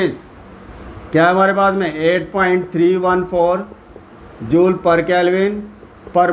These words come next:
mole। आगे क्या है हमारा? T is the, T is the temperature, T is the temperature in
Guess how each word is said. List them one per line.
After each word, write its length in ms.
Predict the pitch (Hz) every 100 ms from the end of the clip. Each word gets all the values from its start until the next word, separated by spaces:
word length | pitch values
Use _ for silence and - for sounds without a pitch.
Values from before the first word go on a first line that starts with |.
| 175
mole। 140 | 117 - - - - - - - - - - 139
आगे 180 | 170 180
क्या 120 | 196
है 60 |
हमारा? 240 | 196 196 202 214 - -
T 100 | 202 208
is 120 | 196 185
the, 100 | 151 - - - - - - - - - - - - - -
T 120 | 165 175 196
is 160 | 185 175
the 100 | 139 - - - - - - - - - - - - - - - - - - - -
temperature, 800 | 147 160 165 185 180 196 151 - - - - - - - - - - - - - - - - - - - - - -
T 120 | 165 185
is 140 | 185 180
the 160 | 185 135 - - -
temperature 680 | 165 170 180 185 202 190 - - - - - - - - - - - - - - - - 160
in 160 | 185